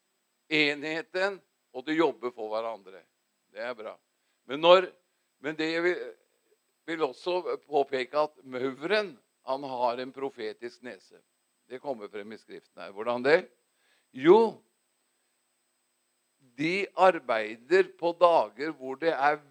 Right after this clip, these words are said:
veldig aktuelt å samle føde, for de vet det kommer vanskeligere tider.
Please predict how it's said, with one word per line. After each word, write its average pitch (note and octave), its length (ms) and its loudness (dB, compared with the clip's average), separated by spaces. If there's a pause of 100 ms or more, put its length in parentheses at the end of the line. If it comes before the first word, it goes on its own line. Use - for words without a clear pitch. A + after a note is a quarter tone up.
(100)
veldig D3+ 580 -6 (240)
aktuelt D#3+ 680 -2 (400)
å C3 160 -10
samle B2+ 560 -2
føde, C#3+ 520 0
for C3+ 160 -4
de B2+ 120 -2
vet A#2+ 400 -8
det C3 100 -8
kommer A2 340 -12
vanskeligere A2+ 640 -10
tider. D3 420 -12